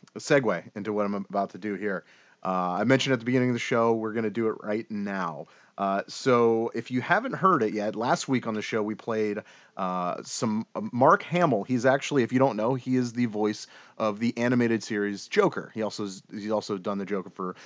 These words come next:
some video games and stuff like that. Um, but, uh, yeah, we don't do a lot, a lot of politics here, but when it's funny, I'm, I'm gonna do it. Uh, w-, Mark Hamill has voiced the Joker or, or voiced a Trump tweet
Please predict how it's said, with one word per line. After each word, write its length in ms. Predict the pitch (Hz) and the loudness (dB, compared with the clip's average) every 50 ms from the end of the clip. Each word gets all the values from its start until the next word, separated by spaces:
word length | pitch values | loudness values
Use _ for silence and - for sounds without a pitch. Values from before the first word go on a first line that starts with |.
| - _ | -20 _
some 200 | - - 101 95 | -8 -6 -6 0
video 260 | 101 160 175 180 170 | 0 4 4 4 4
games 320 | 160 160 156 151 151 143 | 4 4 2 2 2 0
and 80 | 135 127 | -4 -6
stuff 220 | - - 113 95 | -4 -4 -4 -4
like 140 | 104 95 87 98 | -4 -8 -6 -6
that. 240 | 95 82 - - _ _ _ _ _ _ _ _ | -6 -6 -8 -14 _ _ _ _ _ _ _ _
Um, 400 | - 95 90 87 87 85 87 85 | -8 -6 -6 -6 -8 -8 -10 -12
but, 420 | - 113 98 117 107 101 98 101 - _ - | -14 -6 -2 0 0 0 0 -4 -6 _ -10
uh, 40 | 95 73 - - _ _ _ | -10 -10 -10 -14 _ _ _
yeah, 180 | - 107 98 101 | -8 -6 -6 0
we 140 | 117 143 | 4 4
don't 140 | 180 214 208 | 6 6 6
do 100 | 170 185 | 8 8
a 40 | 180 | 10
lot, 180 | 180 180 165 151 | 10 10 10 10
a 40 | 147 | 8
lot 140 | 151 143 139 | 8 8 8
of 60 | 131 | 6
politics 480 | - 185 196 180 143 - 127 104 - | 4 4 4 4 4 2 0 -4 -2
here, 200 | - 120 107 104 | -2 0 0 0
but 180 | 95 98 104 - | 0 -2 -4 -2
when 140 | 110 113 110 | -2 -2 -4
it's 120 | 101 - - | -4 -6 -12
funny, 560 | - - 127 120 208 147 113 101 98 90 - 117 - _ - | -8 -4 0 2 2 2 2 0 -2 -6 -10 -14 -16 _ -4
I'm, 180 | 139 147 139 - | -2 -2 -2 -2
I'm 160 | - 139 139 | 0 0 2
gonna 200 | 123 113 104 98 | 2 2 0 0
do 220 | 92 104 107 95 | -2 -2 -2 -2
it. 100 | 87 80 78 - - _ _ _ _ | -4 -6 -12 -18 -20 _ _ _ _
Uh, 360 | 107 110 104 104 104 104 104 | 0 2 2 4 2 2 0
w-, 280 | 87 95 120 101 92 117 | -4 -6 -12 -12 -12 -10
Mark 320 | 131 135 139 165 202 - - | -4 0 2 2 2 0 0
Hamill 360 | 190 185 185 175 151 139 - - | -2 0 2 2 2 0 0 -4
has 460 | - 123 120 113 117 117 113 107 123 - | -4 -4 -2 0 0 -2 -2 -4 -8 -8
voiced 640 | 117 101 92 113 127 165 190 202 196 - - - - _ _ _ _ _ _ _ _ _ _ _ | -8 -12 -8 -4 -2 0 0 -2 -2 -6 -10 -12 -16 _ _ _ _ _ _ _ _ _ _ _
the 140 | - 113 123 | -4 -4 -4
Joker 720 | 107 95 110 160 175 190 - 131 110 98 95 98 101 - _ _ _ - | -2 2 6 8 8 8 8 4 2 2 2 0 -2 -4 _ _ _ 2
or, 220 | 113 113 110 - | 4 4 4 4
or 100 | 120 120 | 2 2
voiced 440 | 113 101 139 160 180 170 - - - - | 2 2 2 4 4 4 2 0 -6 -2
a 480 | 120 120 117 117 113 113 113 110 104 92 _ _ | -2 0 2 2 2 2 0 0 -2 -6 _ _
Trump 440 | - - - - 190 208 226 208 - _ | -12 -10 -2 2 2 2 2 0 -6 _
tweet 420 | - - - 104 95 95 101 - | -10 -8 -6 -4 -4 -4 -6 -10